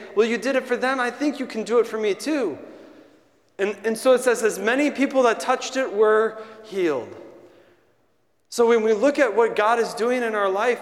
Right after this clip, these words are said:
you look at, I want you to think of three things that God is doing in your life in the last day, two days, in the la-, this weekend. Think of three things that God is doing, has done in your life. And just to thank him.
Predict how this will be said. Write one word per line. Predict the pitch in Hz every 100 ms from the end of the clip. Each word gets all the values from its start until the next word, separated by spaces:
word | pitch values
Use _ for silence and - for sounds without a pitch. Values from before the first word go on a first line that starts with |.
| - - 190
you | 190
look | 262 233
at, | - - - -
I |
want | 247 -
you | 247
to |
think | 139 -
of | -
three | - 285 277
things | - 285 202 135 - - - - - - _ _ _
that | 190
God | 226 214
is | 208
doing | 220 240 240
in | 220
your | 214
life | 202 196 131 - - - - -
in |
the | 202
last | 226 233 - -
day, | 220 160
two | - 262
days, | 233 165 127
in | 185
the |
la-, | 220 220
this | 220 226
weekend. | 190 254 180 120 - - - - _ _ _ _
Think | 254 233
of | 226
three | 220 269
things | 262 277 240
that | 208 185
God | 196 208
is | 202 -
doing, | 214 208 175 151
has | 180 208 202
done | 214 220
in | 214
your | 190
life. | 160 170 131 104 - - - - _ _ _ _ _ _ _ _ _ _ _
And | 185
just | 233 240
to | 285
thank | - 247 254 247
him. | 170 110